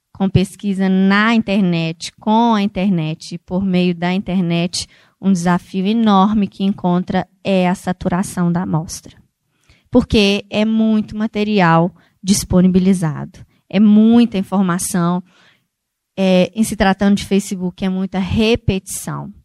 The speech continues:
Então, eu tentei de início, igual mostrei pra vocês nesse slide, tentar saturar a minha amostra pelo viés quantitativo, com essas variações que eu poderia identificar a partir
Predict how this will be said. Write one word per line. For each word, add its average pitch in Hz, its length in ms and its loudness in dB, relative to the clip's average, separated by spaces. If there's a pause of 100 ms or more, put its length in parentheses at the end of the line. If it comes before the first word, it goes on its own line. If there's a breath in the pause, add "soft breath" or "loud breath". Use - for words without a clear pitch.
(420 soft breath)
Então, 233 600 4 (140)
eu 220 160 4
tentei 254 760 2
de 214 180 -2
início, 208 520 2
igual 196 220 4
mostrei 196 420 -2
pra 190 180 2
vocês 180 640 -2 (240 soft breath)
nesse 185 360 0
slide, 190 640 0 (260 soft breath)
tentar 220 480 -2
saturar 226 680 2
a 302 40 2
minha 233 300 0
amostra 202 640 2
pelo 226 340 0
viés 214 580 0 (320 soft breath)
quantitativo, 226 1300 -2 (260)
com 233 220 2
essas 214 380 0
variações 202 920 0 (400 soft breath)
que 226 560 -4
eu 208 140 6
poderia 208 560 4
identificar 208 640 0
a 190 40 0
partir 208 540 0